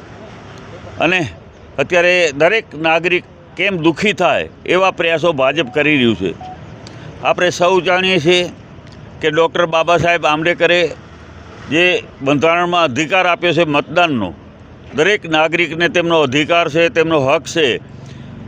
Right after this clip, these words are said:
ગરીબમાં ગરીબ ઝૂંપડા રહેવા, રહેનારના પણ મત,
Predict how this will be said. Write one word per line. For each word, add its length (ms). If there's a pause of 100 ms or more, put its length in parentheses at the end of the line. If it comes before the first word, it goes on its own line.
ગરીબમાં 460
ગરીબ 280
ઝૂંપડા 540 (420)
રહેવા, 540 (120)
રહેનારના 560
પણ 180
મત, 200